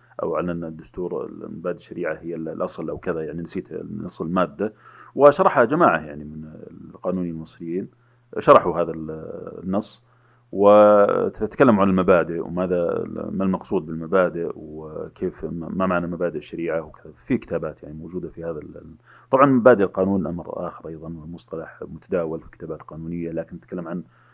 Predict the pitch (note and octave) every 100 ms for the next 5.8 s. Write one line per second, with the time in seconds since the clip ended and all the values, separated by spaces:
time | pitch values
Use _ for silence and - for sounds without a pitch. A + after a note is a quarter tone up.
0 | _ - F2 E2+ - G2+ G2+ F#2+ F2 G#2+
1 | G#2 G#2+ G#2+ A#2+ - _ _ _ - D#2
2 | F#2 G2+ G2+ G#2+ - G#2+ F#2+ F2+ - G2
3 | A2+ B2 B2+ C2 C#2 E2+ F#2 F#2+ B2 G#2+
4 | - F2+ E2+ E2+ G2+ - - - A2 A#2
5 | F2+ F2+ G2 F#2+ G2 G2 G2 G2